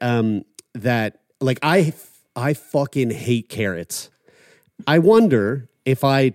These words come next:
just lost all my memory and then came back anew, if, like, I would, for some reason, just eat a carrot and go, "Wow, this is actually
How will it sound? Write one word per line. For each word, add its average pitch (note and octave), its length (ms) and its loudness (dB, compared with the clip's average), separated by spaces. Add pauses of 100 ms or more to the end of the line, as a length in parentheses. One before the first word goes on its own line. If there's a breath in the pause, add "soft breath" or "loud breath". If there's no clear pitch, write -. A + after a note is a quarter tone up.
just D#3 320 -2
lost A#2+ 400 -2
all E3 120 2
my D#3+ 120 4
memory A#2+ 500 2
and A#2+ 120 -2
then A#2+ 120 0
came C3+ 240 0
back C#3 220 0
anew, B2 520 2
if, B2 180 -4
like, B2 160 -2
I A#2 120 0
would, A#2+ 220 0
for B2 100 -4
some C3+ 220 0
reason, A#2 520 0 (1040)
just C3 240 -4 (400)
eat B2 140 -2
a C3 60 0
carrot D#3+ 180 2
and C#3 80 0
go, C3+ 80 2
"Wow, E3+ 180 0
this A#2+ 200 -2
is A#2+ 40 -4
actually G#2 280 -8